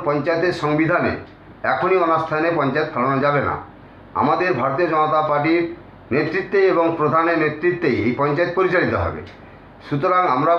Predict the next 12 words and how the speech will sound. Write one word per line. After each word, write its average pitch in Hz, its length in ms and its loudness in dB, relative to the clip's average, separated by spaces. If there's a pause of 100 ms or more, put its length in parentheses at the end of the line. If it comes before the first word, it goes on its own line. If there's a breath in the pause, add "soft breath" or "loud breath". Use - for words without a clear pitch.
বলতে 151 260 -2
চাইছি 170 280 0 (140)
যে 165 80 2 (100)
তৃণমূল 160 500 2
কংগ্রেস 185 360 2 (400 loud breath)
যে 123 100 0 (100)
মিথ্যা 165 380 0
রাজনীতি, 175 480 0 (120)
ভয়ের 165 340 2
রাজনীতি, 165 420 -2
খুনের 190 300 2
রাজনীতি 170 360 0